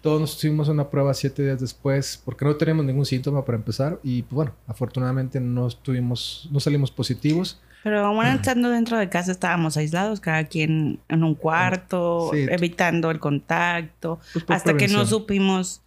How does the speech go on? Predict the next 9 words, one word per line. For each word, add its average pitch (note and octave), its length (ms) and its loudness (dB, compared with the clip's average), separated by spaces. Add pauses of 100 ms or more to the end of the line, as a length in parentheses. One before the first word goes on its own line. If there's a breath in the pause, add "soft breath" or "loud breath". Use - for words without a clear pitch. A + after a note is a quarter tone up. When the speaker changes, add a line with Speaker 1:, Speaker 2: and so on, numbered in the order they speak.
(800 soft breath)
Speaker 2:
que, D3 520 -2
pues, D#3 160 0
bueno, E3+ 200 0
salimos D3 340 -2
negativos E3 540 -2
todos, A3 400 -2
bendito D3+ 380 -2
Dios. G#3+ 280 -4 (260)
Speaker 1:
Mm. D#3 140 -4